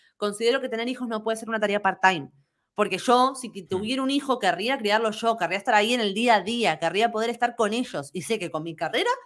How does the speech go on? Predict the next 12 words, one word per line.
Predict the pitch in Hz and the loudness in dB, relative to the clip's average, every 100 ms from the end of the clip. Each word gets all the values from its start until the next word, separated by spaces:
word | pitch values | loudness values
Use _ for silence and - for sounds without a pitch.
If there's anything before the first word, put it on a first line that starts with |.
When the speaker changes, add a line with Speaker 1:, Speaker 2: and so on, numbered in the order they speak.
| _ _ - | _ _ -10
Speaker 1:
no | 277 427 - | 0 0 2
puedo | 349 247 190 | 0 2 2
garantizarles | 160 151 147 147 147 147 147 | 2 0 -6 -6 -4 -4 -8
eso. | 135 131 135 _ | -12 -12 -14 _
Por | 180 | -4
eso | 175 214 | -4 -2
tomo | 247 247 | -2 2
la | |
decisión | 233 220 220 247 269 | 2 2 0 0 2
de | |
no | 240 208 | 2 2
tenerlos. | 196 190 160 147 - - | 4 4 2 -2 -6 -14